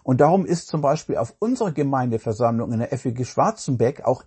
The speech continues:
immer ein Tagesordnungspunkt Fragen, Anregungen aus der Gemeinde. Und darüber kommen wir dann miteinander ins Gespräch.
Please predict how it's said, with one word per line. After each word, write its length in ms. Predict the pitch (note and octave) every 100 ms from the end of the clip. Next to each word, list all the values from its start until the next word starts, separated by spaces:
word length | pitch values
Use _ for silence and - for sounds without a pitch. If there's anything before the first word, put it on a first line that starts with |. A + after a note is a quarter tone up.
| -
immer 340 | F#3 B3+ B3
ein 140 | F#3+ G3
Tagesordnungspunkt 1080 | E3 E3 E3+ F3 D3+ D3+ C3+ - C#3 C3+ _ _ _ _
Fragen, 680 | - - A2+ B2 D3+ F3 - _ _ _ -
Anregungen 680 | B2+ B2 C3 B2+ C#3+ D#3 -
aus 220 | - G2 -
der 140 | A#2+
Gemeinde. 500 | D3 A2+ F2 E2+ F2 _ _ _ _ _ _ _ _ _ _ -
Und 160 | A2
darüber 480 | A#2+ F#2+ G#2+ D3 E3+ -
kommen 180 | A#2+
wir 80 | A2
dann 160 | C3+ C#3+
miteinander 540 | - F#2+ F#2 F2 G#2+
ins 200 | C3 C3
Gespräch. 640 | - - - D2+ - _